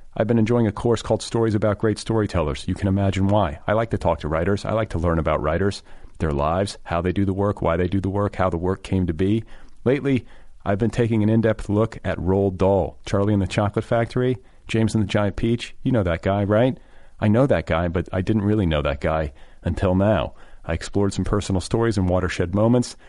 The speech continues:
in his life that led him to writing the beloved works that made him famous. There is so much to discover on the Great Courses Plus. I love it. I know you're gonna love it too. And to help you get started, they are offering my listeners a special limited time offer right now,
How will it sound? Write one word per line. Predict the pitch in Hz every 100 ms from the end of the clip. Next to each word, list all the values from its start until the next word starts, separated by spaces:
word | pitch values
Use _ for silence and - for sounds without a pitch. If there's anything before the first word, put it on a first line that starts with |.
| - - -
in | 82
his | 73
life | 98 127 123 - - -
that | - 82
led | 87
him | 87
to | 82
writing | 98 120 123 120 - - -
the | 80
beloved | 82 87 98 98
works | 107 135 131 - - - - -
that | 113
made | 120 120
him | 113
famous. | 131 131 127 85 - - - - - -
There | 123 117
is |
so | - 151 147
much | 151
to | -
discover | 120 - 139 139 117 107 101 - - - - -
on | 113 104
the |
Great | 98 107 101
Courses | - 107 - -
Plus. | - 123 123 - -
I | 110
love | 120 120 117
it. | 117 -
I | 98
know | 104
you're | 104 110
gonna | 110 104
love | 104
it | 107
too. | - 127 127 127 - - - -
And | 110
to | 95
help | 135 143
you | 127
get | 113
started, | - 147 151 135 123 - - -
they | 113
are | 107 117
offering | 147 - 147 139
my | 131
listeners | 123 120 127 113
a | 98
special | - 135 131 135
limited | 123 123 120 110
time | 123 120
offer | 117 113 113
right | 95 113 123
now, | 135 131 123 107